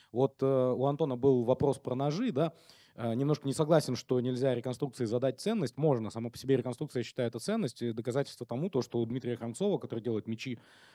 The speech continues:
там за двести, триста, за пятьсот тысяч рублей, у него две трети покупателей — это не ре-, реконструкторы, это просто люди, которые покупают красивые вещи, да.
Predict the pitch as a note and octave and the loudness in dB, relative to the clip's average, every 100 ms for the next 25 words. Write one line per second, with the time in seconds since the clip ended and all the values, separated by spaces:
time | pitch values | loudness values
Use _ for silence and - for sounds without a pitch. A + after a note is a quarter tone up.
0 | - - G2+ F#2 G#2+ C#3 B2+ - A#2 B2 | -6 -4 -2 -2 2 4 2 -2 -6 -4
1 | G#2 F#2+ A#2 - B2+ A#2+ - G#2+ G2 A2+ | -6 -6 -4 2 2 0 -6 -6 -2 0
2 | G#2 F#2+ A2+ C3+ A#2+ C3+ C#3+ - - B2 | 0 -2 -2 -2 -2 -4 -6 -6 -4 0
3 | F3+ C3+ A2 A2+ A#2+ A#2 A#2 C#3+ A2+ - | 0 0 -2 0 2 0 2 2 0 -2
4 | G#2+ A2+ G#2+ - G#2+ - F#2+ F#2+ - G2 | -6 -6 -8 -8 -12 -10 -8 -8 -6 -6
5 | G2 F#2 _ - - G#2+ - B2 G#3 - | -6 -10 _ -20 -8 -8 -2 0 -2 -2
6 | A2+ - C#3 C3 - A2 B2 A#2 B2 G#2+ | -6 -2 0 0 0 -4 0 2 2 0
7 | - F#2 | -2 -8